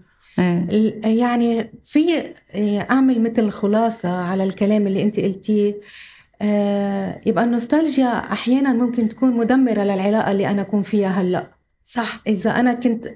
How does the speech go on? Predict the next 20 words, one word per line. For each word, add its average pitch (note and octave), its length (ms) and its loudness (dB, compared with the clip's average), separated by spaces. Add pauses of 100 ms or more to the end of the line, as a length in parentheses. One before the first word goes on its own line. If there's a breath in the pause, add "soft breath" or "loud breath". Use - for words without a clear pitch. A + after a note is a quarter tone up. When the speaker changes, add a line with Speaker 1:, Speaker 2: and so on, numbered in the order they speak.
Speaker 2:
آه، G#3 240 0
قاعدة G3 600 0 (160)
مثلًا، F#3+ 360 0
أو F3+ 220 -2
إذا F#3 280 2
أنا C4 120 4
بعلاقة G#3 520 2
معينة، G3 720 0
ما G#3 80 2
بعرف G3 340 -2
إذا، F#3+ 220 0 (520)
آه، F#3+ 180 -2
نضال G3+ 460 2
رح F#3 160 -4
تقلنا F#3+ 360 -2
على F3+ 160 -2
هيدا F#3+ 240 0
الموضوع F#3 460 -2
بكرة. - 460 -6
هلأ F#3+ 380 0